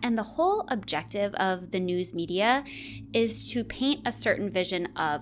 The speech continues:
the world. I mean, there are millions of newsworthy stories every single day, and they choose what to report on in order to get you to think a certain way. I fully believe,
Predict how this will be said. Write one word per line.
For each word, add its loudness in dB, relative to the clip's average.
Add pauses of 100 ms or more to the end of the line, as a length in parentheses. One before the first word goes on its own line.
the -4
world. -4
I 6
mean, 2
there 6
are 6
millions 4
of 4 (260)
newsworthy 4
stories 4
every 4
single -2
day, -8 (440)
and 4 (100)
they 0
choose 4 (320)
what 4
to 0
report 6
on 2
in -2
order 4
to 4 (180)
get 0
you 2
to -2
think 0
a 0
certain 0
way. 0 (520)
I 4
fully 2
believe, 2